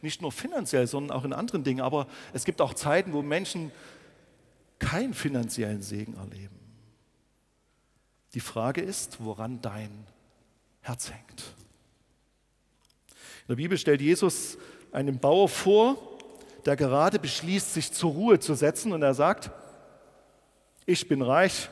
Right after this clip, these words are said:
ich baue mir jetzt Scheunen, ich setze mich zur Ruhe.“ Und in dieser Nacht spricht Gott zu ihm, „Du Narr, diese Nacht wird man deine Seele von dir fordern und wem wird dann gehören, was du angehäuft hast?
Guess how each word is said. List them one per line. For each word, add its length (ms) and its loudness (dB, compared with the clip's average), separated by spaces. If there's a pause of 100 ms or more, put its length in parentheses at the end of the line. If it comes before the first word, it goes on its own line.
(640)
ich 160 -12
baue 140 0
mir 80 -2
jetzt 160 -2
Scheunen, 340 0
ich 80 -2
setze 220 -4
mich 100 -4
zur 140 -2
Ruhe.“ 340 2 (3250)
Und 80 -6
in 80 -4
dieser 240 -2
Nacht 320 -2
spricht 360 -10
Gott 160 -4
zu 100 -8
ihm, 200 -2 (100)
„Du 160 -2
Narr, 420 -4 (640)
diese 220 0
Nacht 260 2
wird 100 -4
man 160 0
deine 240 2
Seele 360 2
von 180 -2
dir 100 4
fordern 400 0
und 160 -6
wem 340 -2 (300)
wird 240 2
dann 180 2
gehören, 600 0
was 200 -4
du 120 -4
angehäuft 540 -6
hast? 380 -12